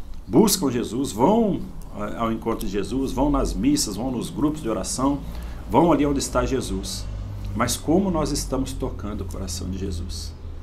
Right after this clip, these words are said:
Será que realmente nós estamos nos aproximando de Jesus com fé, com desejo de viver o encontro? Ou muitas vezes nós estamos como a maioria, por preceito, por tradição, estando ali junto, porque todo mundo tá ali.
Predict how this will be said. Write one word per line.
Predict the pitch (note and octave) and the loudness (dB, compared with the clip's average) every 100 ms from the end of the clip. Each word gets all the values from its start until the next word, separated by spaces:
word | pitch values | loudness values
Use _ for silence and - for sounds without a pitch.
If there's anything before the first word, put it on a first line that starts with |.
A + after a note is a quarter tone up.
| - - - - | -10 -10 -8 -4
Será | - C#3 | 4 4
que | D#3 | 4
realmente | C#3 D3+ D3 D#3 | 2 2 0 0
nós | C3+ C#3+ | 0 0
estamos | C3 - D#3 D#3+ | 0 -2 -2 -2
nos | D3+ F3 F3 | 0 0 0
aproximando | F3+ C#3+ - C#3 C#3 | 0 -2 0 0 0
de | |
Jesus | B2+ B2+ C3+ | -2 -2 -2
com | - B2 | -2 -2
fé, | - C3 D3 | 0 0 2
com | D3 | 2
desejo | B2+ B2+ A#2 C#3 G3 | 2 4 4 6 6
de | F3+ | 4
viver | C#3 B2 | 0 -2
o | A#2 | -2
encontro? | G2+ - C3 E3 - - - - - - | -4 -4 -4 -4 -8 -12 -12 -12 -12 -6
Ou | A2 | 0
muitas | C3 C3 A2+ | 2 2 0
vezes | B2 B2 | 0 -2
nós | B2+ | -2
estamos | B2 B2+ B2 | -2 -2 -4
como | - C3+ | -4 -2
a | A#2+ | 0
maioria, | A#2+ A#2+ G2+ G#2+ | 0 0 -2 -2
por | A2+ A2 | -2 -2
preceito, | G#2+ F#2 - B2+ D#3+ D3+ C#3+ - - - - - | -2 -2 2 2 2 0 -8 -10 -14 -12 -10 -2
por | A2+ | 0
tradição, | A2 A2 G#2 - A#2 C3+ D3+ - - - - - - | 6 6 6 0 0 0 -2 -6 -14 -14 -14 -14 -6
estando | D#3 - F3 F3+ | -4 0 0 2
ali | C#3+ E3+ - - - | 0 0 -4 -12 -8
junto, | A#2 D3 D3+ - - | -4 -4 -4 -8 -6
porque | - B2+ C3+ | -2 0 0
todo | C3+ C3 | 0 -2
mundo | B2 A#2+ | -2 -4
tá | A#2 A#2+ | -4 -4
ali. | F#2+ | -4